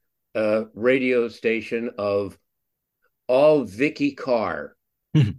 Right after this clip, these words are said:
Speaker 1: twenty-four. I don't know why I would,
Speaker 2: Mm-hmm.
Speaker 1: <laughs> but I
Speaker 2: Mm-hmm.
Speaker 1: could. And I guess the thing that holds people back is they have to pay royalties.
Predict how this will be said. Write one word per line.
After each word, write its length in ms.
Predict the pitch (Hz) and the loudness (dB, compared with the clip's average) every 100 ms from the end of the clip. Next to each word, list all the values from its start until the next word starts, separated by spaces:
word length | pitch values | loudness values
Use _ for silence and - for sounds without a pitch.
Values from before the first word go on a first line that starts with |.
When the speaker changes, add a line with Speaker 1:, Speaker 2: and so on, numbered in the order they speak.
| _ | _
Speaker 1:
twenty-four. 560 | - 147 143 143 143 | 0 2 2 2 2
I 160 | 117 123 | 4 2
don't 140 | 127 | 2
know 100 | 120 | 2
why 280 | 110 110 104 | 0 0 0
I 160 | 98 90 | -2 -4
would, 580 | 95 147 220 208 185 - _ - | -2 2 4 4 0 -4 _ -4
Speaker 2:
Mm-hmm. 500 | 120 151 214 - 147 - - _ | 0 2 0 -2 -8 -8 -20 _
Speaker 1:
<laughs> 0 | |
but 280 | 110 139 139 | -2 0 2
I 160 | 139 | -2
Speaker 2:
Mm-hmm. 80 | 131 | -2
Speaker 1:
could. 440 | - 202 139 107 - _ | -2 0 0 -2 -14 _
And 260 | 123 143 143 | -4 -4 -4
I 140 | 147 135 | -4 -6
guess 460 | 110 180 202 - | -2 -2 -2 -4
the 100 | 170 | -12
thing 640 | - 165 170 160 147 120 113 | -6 -4 -2 -2 -4 -6 0
that 320 | 127 123 - - | 0 0 -6 -6
holds 360 | 151 160 139 | -2 0 -2
people 400 | - 151 143 123 | -4 -6 -4 -6
back 680 | 98 139 175 156 92 101 - _ _ _ _ _ | -4 -4 -2 -2 -4 -8 -14 _ _ _ _ _
is 720 | 135 131 123 123 117 110 - _ _ _ 143 | 4 6 6 4 0 -6 -18 _ _ _ -8
they 240 | 113 147 | 2 2
have 220 | 139 127 | 2 -2
to 80 | 123 | -4
pay 200 | - 123 | -2 0
royalties. 1000 | 120 143 208 175 101 - 80 67 - - | 2 2 2 2 0 -6 -14 -14 -20 -20